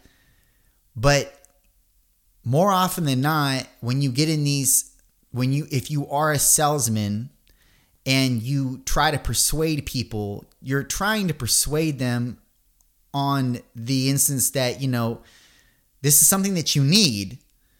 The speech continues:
and this is something that is valuable to you. But if you don't really, if you're not really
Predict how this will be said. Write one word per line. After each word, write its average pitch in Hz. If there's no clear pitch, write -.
and 131
this 139
is -
something 170
that 143
is 131
valuable 160
to -
you. 101
But 151
if 135
you 208
don't 254
really, 127
if 110
you're 220
not 147
really 139